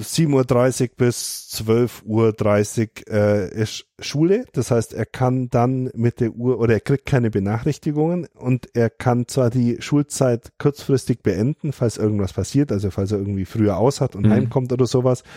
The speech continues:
Speaker 1: aber es wird mitgelockt und wir kriegen eine Benachrichtigung, wenn er die Uhrzeit, äh, die Schulzeit vorzeitig beendet hat.
Speaker 2: Mhm.
Speaker 1: Ähm,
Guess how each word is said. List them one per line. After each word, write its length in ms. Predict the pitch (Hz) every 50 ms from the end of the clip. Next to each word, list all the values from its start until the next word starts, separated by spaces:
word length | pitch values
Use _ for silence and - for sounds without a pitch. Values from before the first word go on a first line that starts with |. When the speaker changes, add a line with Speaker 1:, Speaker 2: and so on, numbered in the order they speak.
| - - - _ -
Speaker 1:
aber 360 | - 110 127 139 147 147 131
es 120 | 113 110 113
wird 140 | 120 104 110
mitgelockt 760 | 127 151 - - - - 147 147 165 185 - - - - -
und 240 | - 120 117 - -
wir 120 | 127 123
kriegen 240 | - 131 131 127 127
eine 100 | 123 120
Benachrichtigung, 800 | 120 107 104 104 107 101 123 123 - - 113 117 120 110 107 107
wenn 160 | 104 104 107
er 80 | 107 104
die 140 | 110 107
Uhrzeit, 580 | 87 101 110 110 - - 110 104 101 98 - -
äh, 80 | 110 107
die 100 | 107 98
Schulzeit 480 | - 123 113 - - 110 104 101 -
vorzeitig 500 | - - 104 101 - 104 101 - 107 107
beendet 380 | - 104 92 98 101 92 85 -
hat. 240 | 95 87 - - _ _ - - - - - - - - - - _ - -
Speaker 2:
Mhm. 60 | 107
Speaker 1:
Ähm, 480 | 101 104 104 107 110 110 107 107 107